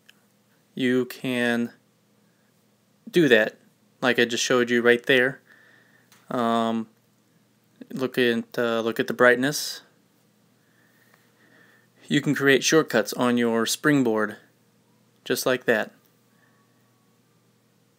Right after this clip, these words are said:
And it's an app called Icon Project. You go into the App Store, type in Icon Project.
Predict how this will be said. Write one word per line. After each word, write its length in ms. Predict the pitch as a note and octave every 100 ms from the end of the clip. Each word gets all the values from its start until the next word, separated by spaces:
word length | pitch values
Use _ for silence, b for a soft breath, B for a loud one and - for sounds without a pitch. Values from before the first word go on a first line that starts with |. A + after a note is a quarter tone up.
| _ _ _ _ _ _ _ _ -
And 320 | C3+ A#2 A#2
it's 220 | C#3+ B2+ -
an 100 | -
app 320 | C#3 C#3+ -
called 540 | - C3+ A#2 A2+ C3 -
Icon 500 | C3+ C#3 C#3+ C3+ C3
Project. 720 | - C3+ A#2+ A2+ - - - _ -
You 80 |
go 160 | B2+ B2
into 180 | A#2+ B2
the 80 | A#2+
App 220 | A#2+ A#2+
Store, 360 | - D3 D3+ - _ _ _ _ _ - - _ _ B B B B _
type 240 | - C3 C3
in 100 | B2
Icon 380 | C3 C3 C3+ A#2+
Project. 600 | C#3 B2+ C3+ C3 C3